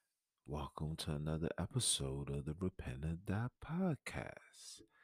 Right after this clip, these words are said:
I am your host, Jones the Jew, A K A Jones the Flea Brew, A K A Jones do whatever he gotta do. You hear me? And, um, today I just wanted to just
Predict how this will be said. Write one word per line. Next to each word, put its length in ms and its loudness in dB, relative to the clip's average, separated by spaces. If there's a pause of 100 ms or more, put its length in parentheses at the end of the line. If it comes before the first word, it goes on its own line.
(420)
I 120 -2 (100)
am 140 -2
your 160 2
host, 680 -2 (260)
Jones 640 -4
the 180 -2
Jew, 540 -2
A 200 2
K 300 2
A 320 2
Jones 420 0
the 120 -4
Flea 520 0
Brew, 320 0 (120)
A 260 -2
K 180 0
A 320 2
Jones 440 -4
do 80 0
whatever 500 0
he 200 -2
gotta 360 0 (140)
do. 240 2 (560)
You 160 -4
hear 180 0
me? 240 -6 (1040)
And, 120 0
um, 320 2 (280)
today 400 6
I 60 2
just 240 -2
wanted 220 -2
to 100 -10
just 360 -2